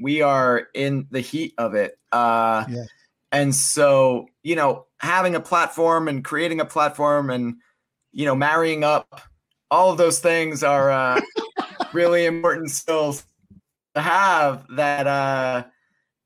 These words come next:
Speaker 1: that not a lot of people take the time to do. So, you know, your, your voice and platform and perspective and insights on the,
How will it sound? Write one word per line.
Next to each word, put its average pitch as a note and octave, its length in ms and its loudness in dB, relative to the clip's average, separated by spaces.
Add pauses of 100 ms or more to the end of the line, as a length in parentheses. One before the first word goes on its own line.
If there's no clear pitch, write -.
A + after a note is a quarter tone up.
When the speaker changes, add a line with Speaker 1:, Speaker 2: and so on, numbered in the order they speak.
(160)
Speaker 1:
that D#3+ 160 -2
not F#3 160 4
a F#3+ 60 4
lot F#3+ 160 2
of F#3 80 -4
people F3 460 -2
take E3+ 260 -8
the D3+ 60 -6
time D3 200 -4
to A#2+ 80 -8
do. A#2 280 -8 (360)
So, C#3 560 0 (260)
you D#3 160 -6
know, D3+ 120 0
your, E3 360 0
your E3+ 240 -2
voice E3+ 380 -2
and C#3 240 -8
platform D3 500 -2
and B2 300 -6 (760)
perspective D3+ 500 -2
and C#3+ 120 -2
insights C3+ 440 -2
on B2+ 140 -2
the, A#2+ 260 -4